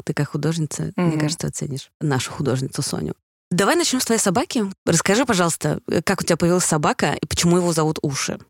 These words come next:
Speaker 2: Я всегда жила с детства с мыслью, что у меня обязательно в какой-то момент должна появиться собака. Делала некоторые шаги в эту сторону, смотрела фотографии из, э, групп приютских всяких,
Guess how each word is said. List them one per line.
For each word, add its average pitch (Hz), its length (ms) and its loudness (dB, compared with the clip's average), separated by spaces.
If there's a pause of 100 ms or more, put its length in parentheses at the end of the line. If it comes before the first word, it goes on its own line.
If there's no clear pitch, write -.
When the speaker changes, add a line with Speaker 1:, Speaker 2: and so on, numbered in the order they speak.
(240)
Speaker 2:
Я 180 500 2
всегда 180 600 2
жила 170 500 2 (120)
с 160 100 -4
детства 160 540 0
с - 120 -4
мыслью, 160 420 -2
что - 280 -4
у 156 40 0
меня 160 460 0
обязательно 165 480 -2
в - 60 -4
какой-то 180 340 -2
момент 170 300 0
должна 160 380 0
появиться 151 420 -4
собака. 160 560 -6 (280)
Делала 196 300 4
некоторые 170 440 0
шаги 180 500 0
в - 80 -4
эту 170 220 2
сторону, 160 640 -2 (120)
смотрела 165 840 0
фотографии 156 1080 -2
из, 143 380 -8
э, 147 440 -6
групп 156 340 -2 (100)
приютских 185 840 -2
всяких, - 640 -6